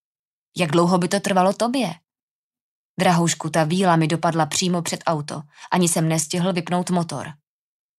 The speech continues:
To byla asi pravda. Když mi Kysela pomohl z věže, Baranovo auto už před ní stálo a chvíli po něm dorazili i ostravští speciálové.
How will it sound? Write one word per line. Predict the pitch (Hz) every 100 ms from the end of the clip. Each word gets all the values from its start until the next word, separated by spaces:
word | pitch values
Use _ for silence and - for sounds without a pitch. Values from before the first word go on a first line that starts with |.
| _ _ _ _ _ _
To | 190
byla | 202
asi | 196 175 190
pravda. | 160 147 160 147 - _ _ _ _ _ _
Když | - 202 -
mi | 180
Kysela | 214 - 214 180
pomohl | 180 185 190 175
z | 165
věže, | 165 190 160 151 - _ - - - - -
Baranovo | 175 202 233 233 208
auto | - 180 190 214
už | 190
před | - 208
ní | 196
stálo | 190 - 175 160 170 - _ _ _ -
a | 175
chvíli | 185 214 196
po | 160 165
něm | 180 185
dorazili | 185 170 185 180 190
i | 190 165 -
ostravští | 170 - 180 - 180
speciálové. | - 170 151 127 101 -